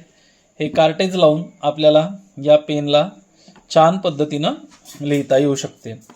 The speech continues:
तर आपण कार्टेज कशा पद्धतीनं लावूया ते देखील आपण, अ, बघून घेणार आहोत, ठीक आहे?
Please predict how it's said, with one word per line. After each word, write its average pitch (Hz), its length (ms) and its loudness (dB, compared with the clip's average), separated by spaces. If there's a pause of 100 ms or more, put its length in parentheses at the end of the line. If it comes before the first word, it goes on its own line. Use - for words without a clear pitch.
(440)
तर 147 40 2
आपण 165 280 0
कार्टेज 170 420 2
कशा 196 220 -4
पद्धतीनं 190 480 0
लावूया 156 380 4 (400)
ते 156 80 0
देखील 160 280 0
आपण, 160 280 2 (520)
अ, 147 240 4
बघून 147 340 2
घेणार 151 280 6
आहोत, 143 280 2 (840)
ठीक 240 160 -6
आहे? 127 160 0